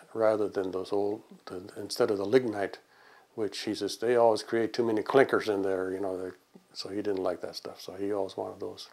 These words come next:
And I recall in the fall of the year, uh, <clears throat> that is before, before they bought a truck, uh,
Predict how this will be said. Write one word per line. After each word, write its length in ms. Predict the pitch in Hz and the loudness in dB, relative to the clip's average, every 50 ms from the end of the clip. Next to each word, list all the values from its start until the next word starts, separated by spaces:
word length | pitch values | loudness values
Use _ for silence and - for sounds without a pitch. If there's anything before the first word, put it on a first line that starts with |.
| - _ _ _ - - - - - - - - _ _ | -20 _ _ _ -20 -20 -20 -20 -20 -20 -20 -20 _ _
And 100 | - 110 | -6 2
I 60 | 110 127 | 4 8
recall 460 | 135 131 123 120 - 131 123 123 117 | 8 8 8 8 6 6 8 8 6
in 80 | 107 | 4
the 80 | 101 98 | 2 2
fall 280 | - - 127 123 120 120 | 6 8 10 10 10 10
of 80 | 107 | 8
the 100 | 107 107 | 6 4
year, 400 | 107 113 113 113 107 104 101 - - _ _ _ _ _ _ - - - - _ _ _ _ - | 4 4 4 6 4 4 2 0 -6 _ _ _ _ _ _ -20 -20 -20 -20 _ _ _ _ -12
uh, 440 | 135 117 107 104 104 98 98 98 98 - - - - - | -8 -6 -2 -2 0 0 0 -2 -4 -8 -12 -16 -14 -6
<clears throat> 280 | - - 151 190 135 127 | 0 2 4 4 4 2
that 100 | 120 113 117 | 0 0 0
is 120 | 110 110 | 0 -2
before, 580 | - - - - - 123 123 127 113 104 - - - _ _ _ _ _ _ _ _ _ _ _ - - _ _ _ _ _ _ _ - - _ _ _ - - - - - _ | -6 -10 -4 0 2 6 6 6 6 6 2 -4 -16 _ _ _ _ _ _ _ _ _ _ _ -20 -20 _ _ _ _ _ _ _ -20 -20 _ _ _ -20 -20 -20 -20 -18 _
before 280 | - 113 - 120 123 123 | -14 0 6 8 8 10
they 80 | 117 110 | 8 8
bought 240 | 110 117 113 104 | 8 8 8 8
a 40 | 87 | 6
truck, 440 | - - - 120 101 - - - - - _ _ _ - - - - - _ _ _ | 4 4 6 8 8 8 6 0 -16 -20 _ _ _ -20 -20 -20 -20 -20 _ _ _
uh, 480 | - 104 101 95 92 92 98 98 95 95 | -8 -4 -4 -4 -2 -4 -4 -6 -6 -8